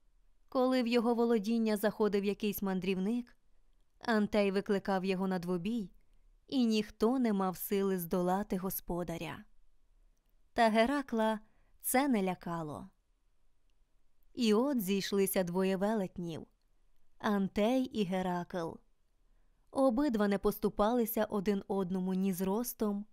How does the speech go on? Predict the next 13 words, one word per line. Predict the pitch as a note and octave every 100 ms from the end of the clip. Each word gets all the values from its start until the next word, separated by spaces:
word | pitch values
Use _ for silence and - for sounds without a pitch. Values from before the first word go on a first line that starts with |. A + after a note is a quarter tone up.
| - _ _ _
ані | A3+ G#3+ G3+
шириною | - G#3 G3+ G3 G3 F#3 F#3+
рамен, | F3+ G3 A3 B3 A3+ _ - - - - -
ані | A3 G3+ G3
пружністю | - G#3 C4+ B3+ A3 - G#3+
м'язів. | F#3 F3+ F3 F3 E3+ - - _ _ _ _ _ _ _ _ _ _ _ - -
Прибулець | A3 A3+ F#3+ B3 D#4 A3+ G#3 -
тримав | G3+ G3+ F#3+ F#3 -
у | G3
руці | G3 - G3+
свою | F3+ F3+ F#3+ F#3+
улюблену | F#3+ G#3 F#3 F3 F3+ F3+ E3+
палицю, | - F#3+ A#3+ A#3+ A#3+ A#3+ A3